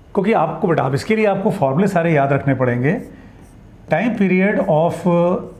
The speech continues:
simple pendulum is two pi root L by G, ये टाइम पीरियड का फॉर्मूला होता है। तो असर्शन अपना गलत हो गया।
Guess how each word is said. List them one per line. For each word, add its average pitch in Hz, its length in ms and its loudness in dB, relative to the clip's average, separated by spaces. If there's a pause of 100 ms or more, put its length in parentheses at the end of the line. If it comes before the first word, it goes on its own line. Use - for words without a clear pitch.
(160)
simple 160 480 0
pendulum 151 420 2
is 151 240 0 (520)
two 202 120 0 (100)
pi 156 140 0 (140)
root 131 360 0 (120)
L 120 180 0
by 135 220 0
G, 220 160 0 (2000)
ये 208 440 -2 (260)
टाइम 160 160 2
पीरियड 156 280 0
का 214 80 2
फॉर्मूला 135 360 -2
होता - 280 -6
है। - 60 -12 (440)
तो 233 80 2
असर्शन 214 460 0
अपना 226 220 0
गलत 139 300 0
हो 131 100 -6
गया। - 140 -8